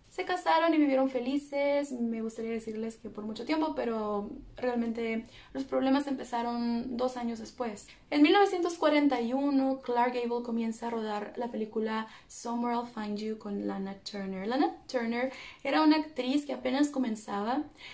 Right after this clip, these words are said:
era más joven que Carole, era muy bella. Carole sabía que estaba casada con Clark Gable y que obviamente todas las mujeres estaban enamoradas de Clark Gable, pero especialmente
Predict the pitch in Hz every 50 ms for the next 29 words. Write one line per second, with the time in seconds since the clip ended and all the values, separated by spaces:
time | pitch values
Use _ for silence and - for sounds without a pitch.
0 | - - - 233 233 233 233 220 208 - - - - 190 196 196 196 - - -
1 | 302 320 320 311 294 294 294 294 285 240 214 208 208 202 190 190 196 202 202 254
2 | 277 294 302 294 262 262 254 269 277 294 302 - - 285 311 311 302 - - 247
3 | 254 262 262 262 247 - 240 226 233 233 226 220 - 226 226 226 226 220 208 202
4 | 220 214 220 214 214 214 233 262 262 240 220 208 - 208 208 202 - - - 220
5 | 220 226 220 220 220 220 220 214 - 220 214 202 202 - - - - - - -
6 | - 277 269 269 262 254 254 226 226 233 226 233 226 - - 202 202 208 208 202
7 | 196 196 196 196 202 202 208 208 208 214 - - 269 285 294 294 320 339 349 330
8 | 294 269 262 247 247 262 254 247 247 - 262 262 262 - - - - - 269 262
9 | - - 330 320 311 311 311 311 302 285 302 311 311 302